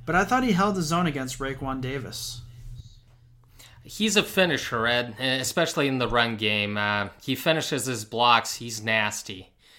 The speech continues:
Speaker 2: Throws a lot of pancake blocks out there. He's just a mauler, what I call a mauler, especially in the run game. Shows great strength. He's very strong.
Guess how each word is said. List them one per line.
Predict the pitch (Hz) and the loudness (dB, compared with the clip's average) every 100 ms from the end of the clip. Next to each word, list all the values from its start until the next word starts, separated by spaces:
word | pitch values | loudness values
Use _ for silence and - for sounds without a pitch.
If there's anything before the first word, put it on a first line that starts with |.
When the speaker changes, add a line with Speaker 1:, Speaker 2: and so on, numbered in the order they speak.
| - _ | -20 _
Speaker 2:
Throws | 135 147 127 | -2 -2 0
a | |
lot | 131 135 | 4 4
of | 113 | 2
pancake | - 127 123 - 113 107 107 | -2 -2 -2 -4 -4 -4 -4
blocks | 113 104 101 - | -2 -2 -2 -4
out | 107 104 107 | -4 -4 -6
there. | 104 107 | -6 -4
He's | 175 185 | -6 -6
just | 220 - | -4 -2
a | |
mauler, | 139 120 123 117 98 85 - | 0 2 2 0 -4 -12 -12
what | 110 | -4
I | 123 | -2
call | 117 135 127 120 - - | 0 0 0 0 -10 -8
a | 131 | -2
mauler, | 131 139 147 127 107 | 4 4 4 2 -2
especially | 101 139 123 131 113 | -4 -4 -4 -4 -4
in | 110 | -4
the | |
run | 104 107 107 | -2 -2 -2
game. | 104 101 - - - | -4 -6 -10 -14 -6
Shows | 165 160 127 | 0 0 0
great | 135 139 131 | 0 0 0
strength. | - - 117 113 113 - - - _ _ | -6 -4 -2 -2 -4 -12 -20 -20 _ _
He's | 135 117 | -8 -2
very | 139 143 135 | 0 2 0
strong. | - - 113 117 127 | -4 -4 0 0 0